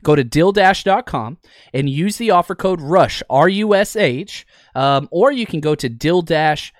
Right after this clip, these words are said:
dot F M slash rush. And again, it, you get a hundred free bids. So head over there, check it out. Really do appreciate them supporting the podcast. Just wanna say thank you again. That's deal dash dot com,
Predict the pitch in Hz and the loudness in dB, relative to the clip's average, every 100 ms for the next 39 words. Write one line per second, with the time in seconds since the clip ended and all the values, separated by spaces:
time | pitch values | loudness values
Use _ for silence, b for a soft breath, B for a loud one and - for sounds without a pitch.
0 | - 117 151 147 151 139 147 - 143 147 | -20 -4 2 2 2 -2 -4 -2 -4 -2
1 | 139 - - - - 135 131 117 113 107 | -6 -10 -18 -14 -6 -2 0 -2 -6 -6
2 | 107 160 - b b b 127 135 135 131 | -6 -8 -12 b b b -4 -2 -2 -4
3 | 131 180 214 196 b b 139 127 _ _ | -4 -4 -2 -4 b b -10 -10 _ _
4 | _ _ _ - 277 196 226 190 185 127 | _ _ _ -2 2 2 2 0 -2 0
5 | 123 101 - - - 135 190 254 220 175 | -2 -4 -12 -10 -4 0 2 2 2 -2
6 | 170 170 - 196 226 247 147 135 135 151 | -2 -2 0 0 0 0 0 0 0 -2
7 | 202 190 180 170 175 175 175 160 156 151 | 0 0 -2 -2 -4 -4 -4 -4 -6 -8
8 | 135 151 147 120 - 165 160 170 156 147 | -6 -4 -2 -2 0 0 0 0 0 -2
9 | B B 139 143 151 139 - 117 147 131 | B B -8 -6 -4 -6 -6 -6 -6 -4
10 | 135 123 123 107 - - 143 143 131 - | -4 -2 -4 -6 -8 -6 -4 -2 -2 -2
11 | 107 101 - 147 151 | -8 -8 -6 -4 -6